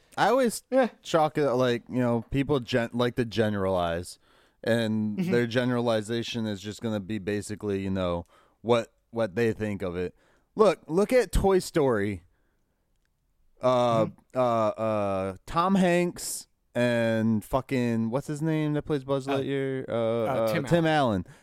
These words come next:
Speaker 1: They're not using ex-, different voices. That's their fucking voice.
Speaker 2: Exactly.
Speaker 1: They're
Speaker 2: Yeah,
Speaker 1: just
Speaker 2: see, and that's a great
Speaker 1: acting with
Speaker 2: example.
Speaker 1: it.
Speaker 2: Yeah, I like that. That's a great example.
Speaker 1: Yeah.
Speaker 2: Yeah. No, I li-, I like that a lot. Um,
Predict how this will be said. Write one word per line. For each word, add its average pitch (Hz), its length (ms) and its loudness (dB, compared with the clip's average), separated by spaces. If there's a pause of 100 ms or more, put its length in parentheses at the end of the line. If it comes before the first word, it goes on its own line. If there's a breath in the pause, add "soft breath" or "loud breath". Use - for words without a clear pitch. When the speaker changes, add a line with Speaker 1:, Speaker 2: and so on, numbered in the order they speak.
(140)
Speaker 1:
They're 156 420 4
not 240 260 4
using 214 560 2
ex-, 165 280 -4
different 175 400 0
voices. 151 480 2
That's 175 260 2
their 170 220 4
fucking 160 440 -2
voice. 117 560 0
Speaker 2:
Exactly. 180 640 4
Speaker 1:
They're 151 140 4
Speaker 2:
Yeah, 214 200 10
Speaker 1:
just 180 120 -2
Speaker 2:
see, 254 120 4
and 240 120 2
that's 240 180 2
a 196 140 4
great 208 200 6
Speaker 1:
acting 127 120 2
with 92 200 0
Speaker 2:
example. 87 60 -4
Speaker 1:
it. 85 140 -8 (540)
Speaker 2:
Yeah, 214 180 6 (220)
I 196 80 2
like 233 180 2
that. 107 240 -10
That's 233 160 -2
a 269 40 -10
great 330 180 -4
example. 247 440 -12
Speaker 1:
Yeah. 156 180 -2
Speaker 2:
Yeah. 269 240 0 (160)
No, 233 240 0
I 156 100 -2
li-, 175 160 -2
I 180 80 -2
like 185 180 -4
that 170 100 -4
a 170 60 -4
lot. 170 220 -6 (100)
Um, 151 480 -2